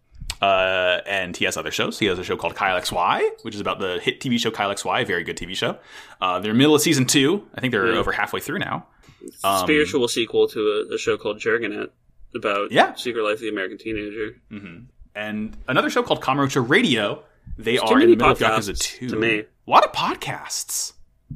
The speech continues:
Speaker 1: I only have one.
Speaker 2: Yeah.
Speaker 1: I don't know
Speaker 2: Um,
Speaker 1: how I do four.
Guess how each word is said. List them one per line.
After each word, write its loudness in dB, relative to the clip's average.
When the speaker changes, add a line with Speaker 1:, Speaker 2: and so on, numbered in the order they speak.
Speaker 1:
I 6
only 2
have 2
one. -4
Speaker 2:
Yeah. -2
Speaker 1:
I -20
don't -6
know 0
Speaker 2:
Um, -2
Speaker 1:
how -2
I -2
do -8
four. -10